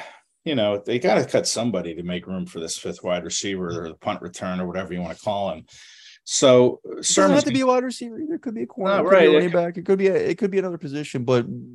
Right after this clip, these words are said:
Speaker 2: it's
Speaker 1: I
Speaker 2: looking like it might, it's gonna be wide receiver 'cause they only have four wide receivers.
Speaker 1: All right, well, it's gotta be a punt returner. It's, if, if it's, you know,
Speaker 2: Yeah.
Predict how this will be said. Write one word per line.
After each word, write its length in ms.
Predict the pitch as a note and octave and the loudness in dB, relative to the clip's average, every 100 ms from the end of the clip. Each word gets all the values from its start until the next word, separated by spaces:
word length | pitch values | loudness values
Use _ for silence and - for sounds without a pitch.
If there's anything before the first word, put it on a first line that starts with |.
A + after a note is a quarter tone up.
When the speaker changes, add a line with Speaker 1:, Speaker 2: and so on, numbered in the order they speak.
| A#2+ - - _ _ _ _ - | -20 -20 -20 _ _ _ _ -6
Speaker 2:
it's 140 | B2 | -2
Speaker 1:
I 40 | B2 | 0
Speaker 2:
looking 160 | D#3 | 0
like 120 | C3+ | 0
it 60 | B2 | 2
might, 100 | B2 | 2
it's 100 | A#2 | 2
gonna 100 | B2+ | 2
be 80 | A#2+ | 4
wide 160 | A2+ | 4
receiver 280 | G#2+ - B2 | 2 -2 -2
'cause 120 | F#2 | -2
they 40 | G#2 | -2
only 120 | G#2+ | -2
have 100 | F#2+ | -2
four 160 | A#2 G#2 | 0 0
wide 160 | F#2+ | 0
receivers. 400 | F2+ - F#2+ - | -6 -10 -12 -10
Speaker 1:
All 80 | A2+ | -8
right, 60 | A2 | -4
well, 80 | D#3 | -4
it's 100 | D#3+ | 2
gotta 160 | F3+ | 4
be 80 | C#3 | 4
a 40 | G#2 | 2
punt 220 | D#3+ F3+ | 0 -2
returner. 360 | F#2+ F#2 F2 | -4 -6 -8
It's, 160 | E2 - | -8 -8
if, 240 | F#2+ A#2 A2 | -6 -4 -4
if 320 | G#2 G2+ G#2 | -4 -6 -8
it's, 280 | F#2+ - - | -6 -6 -2
you 120 | B2 | -2
know, 320 | G#2 F#2 F2+ | -2 -4 -8
Speaker 2:
Yeah. 140 | F#2+ | -14